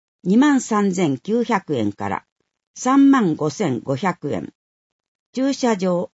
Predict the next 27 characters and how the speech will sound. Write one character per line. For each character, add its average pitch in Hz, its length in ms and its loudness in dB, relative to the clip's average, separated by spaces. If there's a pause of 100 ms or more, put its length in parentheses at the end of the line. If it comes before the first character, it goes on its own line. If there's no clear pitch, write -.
あ 185 120 0
り。 - 120 -10 (1800)
三、 180 400 -2 (840)
伊 - 60 -6
勢 285 180 0
倉 247 300 0
住 170 220 -2
宅。 - 380 -14 (720)
ビ 170 420 0 (100)
ー - 40 -10
三 262 320 2
零 170 280 2
四。 117 280 -4 (840)
泉 254 380 4
田 233 120 2
町 143 280 -2
掛 190 320 -2
の 185 240 2
上 101 260 -2
十 233 300 0
一 220 240 -4
の 107 160 2
二。 98 200 -2 (840)
平 269 200 2
成 226 300 2
三 185 340 0
年。 156 240 -2